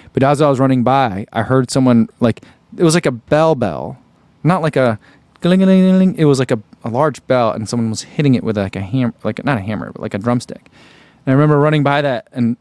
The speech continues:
and I heard it, and it was this beautiful tone, really loud,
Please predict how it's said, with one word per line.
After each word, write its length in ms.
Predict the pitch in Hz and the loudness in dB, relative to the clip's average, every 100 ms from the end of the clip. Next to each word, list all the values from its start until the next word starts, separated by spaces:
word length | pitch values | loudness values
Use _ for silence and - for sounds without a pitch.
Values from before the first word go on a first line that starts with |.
| _ - | _ -2
and 220 | 120 117 | 0 0
I 60 | - | -4
heard 240 | - 175 | -2 -2
it, 60 | 151 | 0
and 100 | 131 | 0
it 20 | |
was 120 | 120 | -2
this 280 | 117 107 120 | -2 -2 -2
beautiful 600 | 107 196 220 214 139 123 | -2 -2 0 0 0 -2
tone, 500 | - - 127 85 - - _ _ _ _ _ _ _ _ _ - | -2 -4 -4 -4 -10 -18 _ _ _ _ _ _ _ _ _ -4
really 280 | 113 147 135 | 0 2 2
loud, 480 | 120 104 92 107 | 0 0 -4 -8